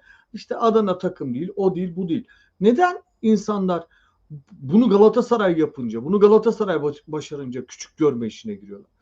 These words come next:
Aynı Fenerbahçe, uzay takımı, Mourinho'lu, bilmem neli, şuylu, buylu.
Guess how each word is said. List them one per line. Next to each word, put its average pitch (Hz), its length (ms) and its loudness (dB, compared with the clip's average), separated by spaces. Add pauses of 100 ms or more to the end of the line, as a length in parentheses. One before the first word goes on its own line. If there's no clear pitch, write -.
(260)
Aynı 320 300 0
Fenerbahçe, 233 640 -2
uzay 196 420 0
takımı, 131 380 -6
Mourinho'lu, 135 720 -2
bilmem 135 380 -6
neli, 120 200 -8
şuylu, 123 440 -8
buylu. 143 400 -6